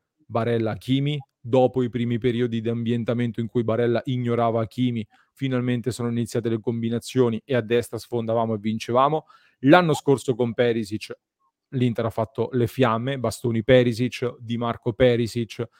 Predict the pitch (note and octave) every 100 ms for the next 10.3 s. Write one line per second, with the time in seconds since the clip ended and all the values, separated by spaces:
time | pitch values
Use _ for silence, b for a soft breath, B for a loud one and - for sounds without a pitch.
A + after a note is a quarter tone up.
0 | _ _ C3+ - - C3+ C3 A#2 B2 B2
1 | B2 - C3 A#2+ A#2 A2+ A#2+ A#2 A2 A#2+
2 | A#2 A2+ - C3+ C3 B2 A#2+ B2+ B2 A2
3 | G#2 B2 A#2+ A2+ A2 A#2+ - A#2+ A2+ A2+
4 | G#2+ G#2+ A2 A#2 - G#2+ G#2+ - G#2+ A2+
5 | A2 G#2+ C3+ C#3 C3 C#3+ - D3 _ _
6 | _ _ _ _ _ F#3+ G#3+ F#3 F3+ D3
7 | B2+ A2+ D#3 D#3+ D#3+ A#2 B2+ F#3 F3+ D#3
8 | D3+ D3 - D3 B2+ C3+ C#3+ F3 - F3+
9 | F#3+ F#3+ - D3 C3 B2 A#2 A2+ A#2+ A2
10 | G#2 G#2